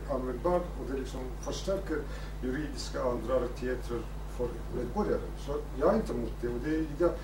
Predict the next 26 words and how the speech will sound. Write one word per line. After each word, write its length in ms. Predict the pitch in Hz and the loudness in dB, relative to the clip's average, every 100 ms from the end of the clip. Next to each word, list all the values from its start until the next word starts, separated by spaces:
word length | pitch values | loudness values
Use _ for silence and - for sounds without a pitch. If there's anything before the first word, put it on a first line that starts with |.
| - | 2
jag 120 | 147 | 6
är 80 | 151 | 6
kritisk 320 | - 214 - | 4 2 0
till 120 | 135 | -2
liberalismen, 520 | 135 123 135 - 127 127 | 2 4 4 2 0 4
ja, 220 | 196 - | 6 6
men 100 | 139 | 2
på 120 | 147 | 2
ett 120 | 147 143 | 2 2
annat 220 | 139 139 | 0 0
sätt, 220 | 190 156 | -2 0
på 60 | 131 | 0
en 140 | 131 | 0
annan 200 | 131 135 | 0 0
nivå. 240 | 151 190 - - - - - - | 0 0 -2 -4 -6 -6 -6 -2
Men 120 | - 156 | 0 10
det 60 | 170 | 12
är 80 | |
lite, 360 | 214 202 - 175 - - | 12 8 2 -2 -4 4
jag 200 | 165 180 | 6 6
försvarar 520 | 175 - 202 240 185 | 4 4 10 12 12
ny-, 220 | 170 160 185 - - | 10 6 4 -2 6
liberalismen 560 | 160 156 160 214 - 147 | 8 10 10 8 2 2
egentligen 400 | 185 185 131 117 | 2 2 0 2
mot 320 | 196 233 - | 6 4 4
nyliberalismen. 600 | 123 113 - 101 - - | 2 2 2 0 -2 -4